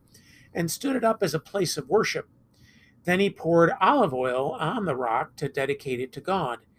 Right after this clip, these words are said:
and he named the place Bethel. Before that, it had been named Luz,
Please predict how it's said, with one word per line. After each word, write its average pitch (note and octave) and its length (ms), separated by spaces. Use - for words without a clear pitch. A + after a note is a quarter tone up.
and D3 180
he C#3+ 140
named F#3+ 340
the D#3+ 80
place C#3 380
Bethel. E3 480
Before F#3+ 360
that, D3+ 280
it C3+ 100
had D#3 140
been D3 400
named B2+ 340
Luz, D3+ 600